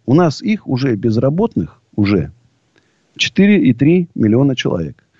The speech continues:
А если учесть скрытую безработицу, я думаю, уже и семь и восемь миллионов. И я думаю, что пятнадцать миллионов это не последняя цифра будет бе-, безработных. Ну, немножко подняли им-то.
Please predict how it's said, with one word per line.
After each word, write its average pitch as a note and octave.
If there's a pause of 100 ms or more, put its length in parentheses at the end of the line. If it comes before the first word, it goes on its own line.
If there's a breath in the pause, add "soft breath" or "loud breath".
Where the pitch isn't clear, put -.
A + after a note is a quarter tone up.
(400 soft breath)
А A#2
если B2+
учесть C3+
скрытую G#2+
безработицу, G2+
я A2+
думаю, C#3+
уже A2
и A2
семь D3
и B2+
восемь D#2 (120)
миллионов. D#2
И -
я B2
думаю, D3
что C3+
пятнадцать F3+
миллионов G#2 (280 soft breath)
это C3
не C3
последняя G#2+
цифра D2+
будет D2+
бе-, F#2
безработных. F2+ (460 soft breath)
Ну, F4
немножко E3
подняли E2+
им-то. -